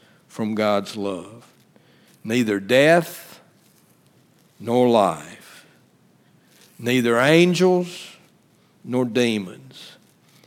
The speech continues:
Neither our fears for today nor our worries about tomorrow. You see, in the last few weeks, we, we've seen death.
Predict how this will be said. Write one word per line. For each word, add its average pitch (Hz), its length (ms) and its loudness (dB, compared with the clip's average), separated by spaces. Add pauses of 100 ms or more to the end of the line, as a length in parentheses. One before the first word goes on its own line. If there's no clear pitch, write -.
(420)
Neither 175 360 6
our 135 220 4
fears 214 1080 4
for 175 360 2
today 170 880 2 (760)
nor 127 280 2
our 120 120 6
worries 165 920 4 (460)
about 135 520 -2 (540)
tomorrow. 98 520 -4 (1200)
You - 60 -16
see, 147 200 0
in 143 60 0
the 131 80 0
last 135 360 0
few 143 220 2
weeks, 156 440 2
we, 120 580 -2 (960)
we've 123 240 -2
seen 135 400 0
death. - 640 -8